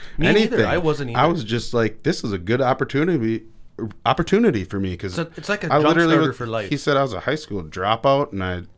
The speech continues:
Speaker 2: you know, I didn't have any plan. I got, yeah, got enlisted, and all of a sudden I just, like, had a purpose. And, and I mean, th-, thirty years later, you know, he's out of the seals and
Speaker 1: But
Speaker 2: whatever.
Speaker 1: he's got
Speaker 2: And
Speaker 1: good
Speaker 2: he's like,
Speaker 1: direction.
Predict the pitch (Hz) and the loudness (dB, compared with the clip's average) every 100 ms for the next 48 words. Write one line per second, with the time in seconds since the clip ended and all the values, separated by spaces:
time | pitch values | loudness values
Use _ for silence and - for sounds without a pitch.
0 | _ - 95 98 101 107 113 - _ _ | _ -10 -6 -4 -2 0 -2 -6 _ _
1 | - 104 85 - - 131 110 90 113 101 | -6 -6 -6 -8 -2 0 0 -4 -4 -2
2 | 95 92 92 107 - - - - - - | -4 -4 -4 -4 -6 -16 -20 -18 -18 -18
3 | - - - 151 135 - - 104 110 110 | -18 -16 -6 -6 -6 -12 -12 -6 -4 -2
4 | 117 - 156 151 95 90 _ - 120 110 | -4 -4 -4 -2 -4 -8 _ -8 -6 -4
5 | - 117 117 98 87 90 - 104 - 107 | -4 -4 -4 -6 -8 -10 -8 -8 -6 -8
6 | 87 - 143 151 87 - 82 - - - | -8 -2 -2 -2 -8 -10 -12 -12 -18 -20
7 | - - 90 90 85 - - - - - | -20 -12 -10 -8 -10 -14 -20 -20 -20 -18
8 | 107 - - 101 107 101 104 95 92 123 | -18 -20 -8 -4 -2 -2 -2 -4 -4 -2
9 | 123 95 98 95 95 90 87 101 101 95 | -2 -4 -4 -6 -6 -8 -6 -4 -4 -6
10 | 92 90 - - - - - - - - | -8 -12 -20 -20 -20 -18 -16 -16 -16 -16
11 | - - 131 139 113 98 95 - - 120 | -12 -6 -2 -2 -4 -6 -4 -4 0 0
12 | 107 107 - 110 107 - 120 127 | 2 0 0 0 0 -2 -8 -10